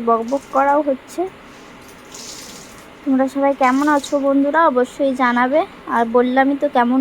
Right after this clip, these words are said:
ডে পালন করা হচ্ছে তোমাদের। যারা, চলো, জামা কাপড়গুলো দিয়ে দিই।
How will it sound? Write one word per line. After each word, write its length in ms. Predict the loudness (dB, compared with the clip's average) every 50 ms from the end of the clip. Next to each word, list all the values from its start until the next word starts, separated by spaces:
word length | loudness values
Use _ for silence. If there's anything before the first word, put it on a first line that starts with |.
| 2
ডে 140 | 2 2 2 2 2 2
পালন 320 | 2 2 2 0 -2 0
করা 260 | 2 2 2 2 2
হচ্ছে 340 | 2 0 -4 -4 -4 -6 -6 -4
তোমাদের। 440 | -2 0 0 0 0 0 0 -2 -2 -6 -12 -20 -20 -20 -20 -18 -18 -18 -18 -18 -18 -20 -20 -20 -20 -20 -20 -8 -6
যারা, 280 | -2 0 2 2 2 2 0 -2 -4 -8 -12 -14 -18 -20 -20 -20 -20 -20 -20 -20 -20 -20 -20 -20 -20 -20 -20 -20 -20 -20 -20 -20 -20 -20 -20 -20 -20 -20 -20 -20 -20 -20 -20 -20 -20 -20 -20 -20 -20 -20 -20 -20 -20 -20 -20 -20 -20 -20 -20 -20 -20 -20 -20 -20 -20 -20 -20 -20 -20 -20 -20 -20 -20 -20 -20 -20 -20 -20 -20 -20 -20 -20 -20 -20 -20 -20 -20 -20 -20 -20 -20 -20 -20 -20 -20 -20 -20 -20 -20 -20 -20 -20 -20 -20 -12 -8
চলো, 180 | -6 -6 -4 -2
জামা 240 | -2 0 0 0
কাপড়গুলো 420 | 0 0 -2 -2 -2 -2 -2 -2 -2
দিয়ে 280 | -2 -2 -4 -4 -4
দিই। 180 | -4 -6 -8